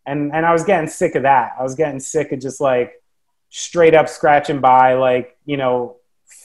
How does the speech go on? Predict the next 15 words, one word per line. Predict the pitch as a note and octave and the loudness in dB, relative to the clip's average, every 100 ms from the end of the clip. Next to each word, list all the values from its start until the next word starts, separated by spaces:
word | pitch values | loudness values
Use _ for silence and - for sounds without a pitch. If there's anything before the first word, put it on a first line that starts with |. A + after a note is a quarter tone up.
| _ _ _ | _ _ _
yeah, | C#3+ A2 G#2 B2+ C3+ - | -4 -4 -6 -6 -6 -4
I, | |
I | D3+ | -6
just, | D#3 - - _ _ C3 | -6 -12 -20 _ _ -8
I, | D3+ | -2
I | D#3+ | 0
wanted | D#3+ F3 F3 E3 | 2 2 2 2
a | D3 | 0
little | C#3 C3+ | 0 -2
more, | C3+ C3+ B2+ | -2 -2 0
like, | B2+ B2 A#2 - | 0 0 -2 -10
steadiness | - - B2 A#2 A2 - | -18 -6 -4 -4 -12 -16
in | A#2 | -16
my | A2 | -16
life | A2 G#2+ | -16 -18